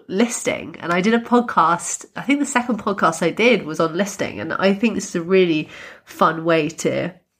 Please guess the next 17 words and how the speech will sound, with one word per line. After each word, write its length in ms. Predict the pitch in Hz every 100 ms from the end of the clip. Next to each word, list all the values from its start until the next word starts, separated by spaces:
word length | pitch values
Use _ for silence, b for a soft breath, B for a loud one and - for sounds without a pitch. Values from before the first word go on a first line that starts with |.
| _ _ _ _ - - -
to 140 | - 185
list 380 | 170 165 - - - - _ _ _ _ -
all 140 | 180
these 360 | 170 160 147 -
different 580 | - 170 185 180 170 -
items. 440 | 165 185 175 165
I 120 | 151
don't 180 | 165 190
even 260 | 185 165 156
know 140 | 147
if 100 | 147
I 60 | 143
pronounced 500 | - 139 127 - -
all 140 | 135
of 60 | 165
them 160 | -
correctly, 480 | - 170 - 147